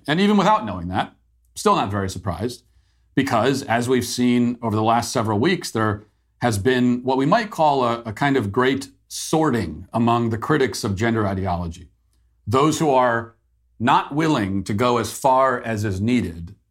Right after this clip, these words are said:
and to say everything that needs to be said have been weeding themselves out. And this is just the latest in, in, in that line, in that procession.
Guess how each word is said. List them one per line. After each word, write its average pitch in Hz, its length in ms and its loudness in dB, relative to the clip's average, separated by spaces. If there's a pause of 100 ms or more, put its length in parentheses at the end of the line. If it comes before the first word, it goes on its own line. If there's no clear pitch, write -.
and 113 160 0
to 117 80 0
say 127 380 0
everything 131 520 0
that 117 160 -2
needs 120 280 0
to 107 100 -6
be 104 100 -2
said 107 560 -2 (1040)
have 113 180 0
been 113 200 2
weeding 143 380 2
themselves 117 580 0
out. 87 300 -8
And 101 80 0
this 107 140 0
is 101 120 -2
just 110 220 -2
the 110 100 0
latest 113 480 0
in, 104 220 -2
in, 104 300 -4
in 101 180 -4
that 104 300 -2
line, 87 560 -2 (480)
in 101 80 -2
that 101 180 -2
procession. - 560 -4